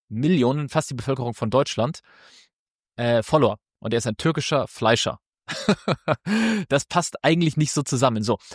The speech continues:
Und das ist, woran du gutes Branding erkennst. Wer steckt dahinter? Wenn jetzt jemand, ähm, ein, ein Geheimtipp quasi ist, das ist kein Branding.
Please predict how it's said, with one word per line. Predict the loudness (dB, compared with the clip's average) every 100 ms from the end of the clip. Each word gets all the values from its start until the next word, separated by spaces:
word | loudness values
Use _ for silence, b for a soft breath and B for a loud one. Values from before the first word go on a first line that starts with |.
| B
Und | -4 0
das | 2 0 -2
ist, | -4 -2 0
woran | 2 2 2
du |
gutes | -2 -4 -6
Branding | -2 0 0 -2
erkennst. | -4 -4 -6 -6
Wer | -2 -2
steckt | 0 -4 -2
dahinter? | -4 -4 -6 B B B B -2
Wenn | 2
jetzt | 2 2
jemand, | 2 2 0 -10 b b 0
ähm, | 4 4 2 -8 -20 -20 -14
ein, | -4 -2 -2 -2
ein | -2 -2 0
Geheimtipp | -2 0 0 0 0 -2 0
quasi | 2 2 0
ist, | -2 -4
das | -6
ist | -6 -6
kein | -2 0
Branding. | 2 2 2 -4